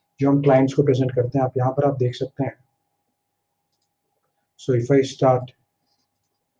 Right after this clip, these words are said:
अगर मैं आपको थोड़ा सा आइडिया दे दूं, so आप देख लीजिए ये सब table of content है। So ये वो content है जो हम client को, आ, प्रेजेंटेशन के रूप में हम दिखाते हैं जिसमें we do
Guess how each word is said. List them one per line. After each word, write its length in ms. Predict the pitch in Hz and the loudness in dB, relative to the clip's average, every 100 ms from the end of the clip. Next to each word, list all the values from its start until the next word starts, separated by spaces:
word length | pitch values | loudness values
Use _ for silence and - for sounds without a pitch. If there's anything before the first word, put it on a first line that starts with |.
| _ _ _ _ _ _ _ _ | _ _ _ _ _ _ _ _
अगर 100 | 120 | -2
मैं 100 | 135 | 0
आपको 160 | 135 147 | 0 0
थोड़ा 180 | 135 135 | 0 2
सा 140 | 143 | 2
आइडिया 200 | 131 135 | 2 4
दे 80 | 143 | 4
दूं, 260 | 175 139 | 4 0
so 220 | - - 131 | -2 -8 -6
आप 120 | 127 | 0
देख 200 | 135 139 | 2 4
लीजिए 200 | 143 147 | 4 6
ये 120 | 143 | 4
सब 140 | 139 | 2
table 340 | - 135 139 139 | -2 -2 0 -2
of 40 | 139 | -4
content 360 | 117 120 131 131 123 | -6 -4 -6 -6 -10
है। 160 | 117 _ _ _ _ _ _ _ _ _ _ _ | -12 _ _ _ _ _ _ _ _ _ _ _
So 180 | - 139 | -2 2
ये 140 | 143 | 4
वो 140 | 165 170 | 4 2
content 500 | 160 156 151 160 151 | 2 2 2 -2 -2
है 100 | 156 | 0
जो 120 | 147 | 0
हम 120 | 143 | 0
client 300 | 143 135 139 | -2 -4 -6
को, 300 | - 147 147 | -2 0 0
आ, 80 | 131 | -2
प्रेजेंटेशन 560 | - 127 123 135 - | -6 -10 -6 -6 -6
के 120 | 139 143 | -6 -4
रूप 140 | 131 135 | -6 -8
में 60 | |
हम 60 | 131 | -12
दिखाते 360 | 127 - 113 131 | -12 -12 -12 -14
हैं 80 | |
जिसमें 300 | 120 120 156 | -14 -8 -6
we 100 | 165 | -2
do 120 | 156 | 0